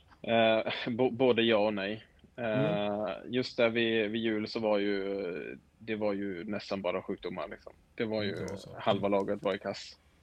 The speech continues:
Speaker 1: Eh, och folk fick ju spela halvkrassliga också, liksom. Eh, men, eh, sen är det ju, eh, är, är det någon, eh, som,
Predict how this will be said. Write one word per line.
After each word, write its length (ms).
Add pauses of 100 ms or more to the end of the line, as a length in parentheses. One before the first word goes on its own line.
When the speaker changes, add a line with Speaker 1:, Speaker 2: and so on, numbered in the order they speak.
Speaker 1:
Eh, 720 (500)
och 580 (360)
folk 200
fick 180
ju 280 (840)
spela 420
halvkrassliga 600
också, 220
liksom. 340 (240)
Eh, 500 (580)
men, 380
eh, 200
sen 260
är 100
det 140
ju, 340
eh, 340 (460)
är, 220
är 320
det 100
någon, 260 (280)
eh, 400
som, 400